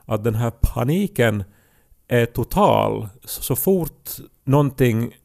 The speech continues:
fattas en. Alltså o-, om man, o-, o-, om man är liksom ofiltrerad och om man är helt omedveten om vad det är som händer och vad man själv är, så då är reaktionen fullständig panik.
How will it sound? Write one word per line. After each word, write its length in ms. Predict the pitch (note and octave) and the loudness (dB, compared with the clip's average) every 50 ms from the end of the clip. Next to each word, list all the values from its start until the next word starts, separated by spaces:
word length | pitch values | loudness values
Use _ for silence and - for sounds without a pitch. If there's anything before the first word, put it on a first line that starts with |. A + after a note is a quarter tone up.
| - - | -2 0
fattas 720 | C#3+ C#3 D3 - - - - - - - - - - - - | 2 2 2 0 -2 0 0 0 0 0 -8 -10 -12 -10 -6
en. 440 | - - G#2+ G2 F#2+ - A2 G#2+ G2+ - _ _ - | -2 -2 -2 -2 -4 -6 -10 -12 -14 -16 _ _ -6
Alltså 260 | B2+ B2 - - C3+ | -4 -2 0 2 4
o-, 220 | C3 B2+ - D3 - D#3 | 4 6 6 6 6 6
om 60 | D3+ | 6
man, 140 | E3 E3 D3+ | 6 4 4
o-, 40 | C#3 D3+ D3+ D3+ D#3+ E3+ D#3+ | 4 2 2 2 4 4 4
o-, 120 | D#3 D3+ D#3+ | 4 6 4
om 60 | D#3+ | 4
man 120 | E3 E3 | 4 4
är 40 | E3 | 2
liksom 420 | E3 E3 - - E3+ D#3+ D#3 D3 - | 0 0 0 2 2 2 2 0 -2
ofiltrerad 1120 | - E3+ G#3 A3 G3+ F3+ - - D#3+ C#3+ A#2 - - - C3 A2 G#2 F#2+ F#2+ G2 G2+ - - - _ _ _ _ - | 2 2 4 4 2 0 0 2 4 4 4 2 2 0 2 2 2 0 -2 -4 -8 -8 -12 -18 _ _ _ _ -8
och 200 | - C3+ C3 C#3 C#3 | -4 -2 2 2 2
om 60 | D3 | 2
man 160 | D3+ D3+ D#3+ | 2 2 2
är 180 | D#3 D3 C#3 - - - _ - | 2 2 2 0 -4 -8 _ 2
helt 320 | D3 G3 G3+ D#3+ - - | 4 6 6 6 4 4
omedveten 680 | D#3 D3 C3+ C3+ B2+ A#2+ G#2+ A2 A2 G#2 - A#2 G#2 G#2+ | 2 2 4 4 4 4 6 6 4 4 4 2 2 2
om 340 | A2 G#2 G#2 G2+ G2+ G2+ A2 - | 2 2 2 -2 -6 -4 0 2
vad 120 | C#3 C3 | 2 4
det 80 | B2+ A#2+ | 4 4
är 80 | A2+ | 2
som 180 | - - A2 G#2+ | 2 0 -2 0
händer 520 | A2 A2 G2+ G2 G2 G#2 G#2 G#2+ A2 - _ _ _ _ _ _ _ _ _ | 2 2 0 0 0 -2 -4 -4 -6 -10 _ _ _ _ _ _ _ _ _
och 120 | - B2 - | -2 2 4
vad 120 | B2 A#2 | 4 6
man 180 | A#2 A2+ G#2 F#2 | 6 4 2 2
själv 360 | - - A2 G#2 G#2+ G2 G#2 | 2 0 2 2 2 0 0
är, 140 | A2+ A2 G#2 - - _ _ _ | 0 -2 -2 -6 -12 _ _ _
så 180 | - - - A2+ | -8 -2 0 2
då 300 | A2+ C3+ C#3 C#3 C#3 - - | 2 4 2 2 2 0 0
är 120 | C3+ A#2+ | 0 2
reaktionen 840 | B2+ C3 B2 - - - C#3+ D3 C#3 B2+ A#2+ A2 G#2+ G#2+ A2 A#2 - - - - - | 2 2 2 0 0 0 2 2 4 2 2 0 0 -2 -2 -4 -8 -12 -14 -10 -4
fullständig 600 | - D3+ C#3+ C#3 - - C3 A2+ G#2 G2+ G2 - | 0 2 2 2 2 2 0 0 0 0 -4 -4
panik. 500 | - G#2+ G2+ G2+ - - - - - | -6 -8 -8 -8 -12 -14 -18 -20 -20